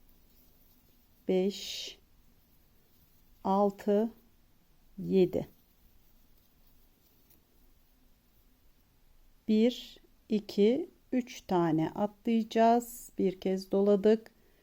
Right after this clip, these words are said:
ve burada battığımız tek sık iğnemizin battığımız noktasına, üst kısmına değil, bu noktaya beş tane ikili trabzan yapacağız. Alt kısımlarını hafiften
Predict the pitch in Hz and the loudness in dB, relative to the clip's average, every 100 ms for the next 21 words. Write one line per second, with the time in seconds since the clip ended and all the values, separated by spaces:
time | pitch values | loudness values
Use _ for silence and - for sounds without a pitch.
0 | _ _ _ 226 226 240 208 190 196 - | _ _ _ 0 0 4 4 6 4 2
1 | - 180 175 202 - - - 214 - - | 0 4 4 2 0 -8 -4 -4 -4 -16
2 | - 190 185 180 175 - 196 240 - - | -6 -2 4 4 2 0 0 0 -2 -14
3 | - - _ _ _ _ _ _ _ - | -20 -20 _ _ _ _ _ _ _ -12
4 | - 208 208 - 220 220 202 180 160 - | 2 2 2 2 4 4 2 2 2 0
5 | 156 - - 165 151 - - - - 196 | -6 -4 -6 -6 -8 -12 -14 -14 -18 -12
6 | - 190 185 185 214 262 277 - - - | -4 0 0 2 2 2 -2 -12 -20 -20
7 | _ _ - 185 170 - - 50 - - | _ _ -8 -4 -4 -6 -12 -10 -12 -14
8 | _ _ _ _ _ _ _ _ - _ | _ _ _ _ _ _ _ _ -20 _
9 | _ _ - 254 233 - 180 170 170 196 | _ _ -2 -2 -2 -6 -2 0 0 2
10 | 269 359 - 208 185 202 220 185 170 156 | 0 -2 -4 -4 -2 -2 -2 -2 -2 -2
11 | 151 - - - - - - - - - | -6 -6 -4 -6 -10 -14 -14 -14 -16 -8
12 | 202 190 - - - 175 165 170 202 196 | -6 -6 -8 -12 -8 -6 -4 -2 -2 -2
13 | 160 - - 185 226 | -4 -6 -6 -2 -2